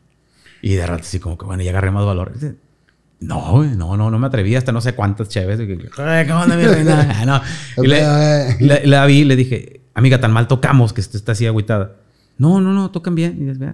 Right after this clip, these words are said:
Speaker 1: y ahí fue la primera plática. Y, este, total que, pues, ya nos tocaba subirnos otra vez.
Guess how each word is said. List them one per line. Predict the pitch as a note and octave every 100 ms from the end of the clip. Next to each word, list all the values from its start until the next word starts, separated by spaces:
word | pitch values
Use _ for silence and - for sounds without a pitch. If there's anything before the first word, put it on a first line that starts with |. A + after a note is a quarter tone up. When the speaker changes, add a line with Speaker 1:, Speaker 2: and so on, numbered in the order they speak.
| -
Speaker 1:
y | - G2+
ahí | G2 E2+ D#2+
fue | F#2+
la | F2+
primera | F2+ F2+ F2 E2+
plática. | G2+ - _ _ - - - _
Y, | - G#2
este, | G#2 G#2 G#2 G2 F#2+ F#2+ F#2 F2+
total | B2 D#3+ E3
que, | G3 F3+
pues, | - A2+
ya | F#2+
nos | G#2+ A#2+
tocaba | A2 A2
subirnos | A2 A2 G2 G#2
otra | A2 G#2+
vez. | G2+ C#3